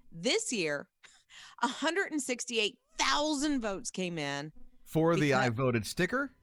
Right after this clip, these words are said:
Speaker 1: Yes.
Speaker 2: Okay.
Speaker 1: Because there was one that stood out ab-, above the rest. It won. It's a submission from a fourteen-year-old.
Speaker 2: Yeah.
Speaker 1: And it's, it's a little different. Here's what it is. It's a human head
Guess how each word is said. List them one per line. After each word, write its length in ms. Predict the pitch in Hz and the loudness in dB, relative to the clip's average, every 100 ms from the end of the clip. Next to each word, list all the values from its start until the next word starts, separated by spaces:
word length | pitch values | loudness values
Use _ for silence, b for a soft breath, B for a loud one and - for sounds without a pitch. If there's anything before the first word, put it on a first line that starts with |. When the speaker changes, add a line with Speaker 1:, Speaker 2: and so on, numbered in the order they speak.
| - | -8
Speaker 1:
Yes. 580 | 240 494 202 165 - - | 0 2 2 0 -4 -4
Speaker 2:
Okay. 240 | 131 - - | -4 -2 -2
Speaker 1:
Because 1000 | 269 - - - 427 320 185 254 - - - - b b | -4 -4 -14 0 2 4 2 -2 -6 -10 -18 -20 b b
there 160 | 233 302 | -2 0
was 200 | 370 392 | -2 -2
one 560 | 359 381 214 170 180 220 - _ _ - | -4 -2 -2 -2 -4 -10 -16 _ _ -4
that 300 | 247 240 - | -2 -2 -6
stood 380 | - - 415 453 | -10 -2 0 2
out 160 | 359 302 | 0 0
ab-, 180 | 254 - | -4 -2
above 340 | 226 202 262 | 0 0 0
the 80 | 311 | -2
rest. 500 | 247 196 190 214 - - _ | 0 2 2 -2 -8 -14 _
It 160 | 220 247 | 0 0
won. 600 | 226 226 254 160 180 262 - _ _ _ | -2 -2 -2 -2 -4 -6 -10 _ _ _
It's 240 | 214 196 - | -2 0 -6
a 60 | |
submission 560 | 208 220 208 214 262 233 | -4 -2 -2 -2 0 -2
from 180 | 226 185 | -2 -4
a 80 | 160 _ - | -4 _ 0
fourteen-year-old. 1000 | 440 - - 214 190 175 160 151 165 170 b b - | 2 2 -6 -6 -4 0 0 2 -2 -4 b b -6
Speaker 2:
Yeah. 220 | 90 110 - 302 | -4 -4 -6 -4
Speaker 1:
And 100 | 330 | -2
it's, 300 | 392 - - - | -4 -8 -8 -6
it's 180 | 359 | -4
a 180 | 539 466 | -2 -2
little 180 | 302 262 | -2 -2
different. 440 | 220 196 - 139 - | -2 -6 -6 -8 -6
Here's 280 | 240 285 | -8 -6
what 120 | 330 311 | -6 -4
it 100 | 196 | -2
is. 280 | 175 165 - - | 0 -2 -6 -8
It's 160 | 196 | -6
a 40 | 180 | -6
human 380 | - 214 240 | -4 -4 -2
head 420 | 277 202 156 180 | -2 -2 -2 -4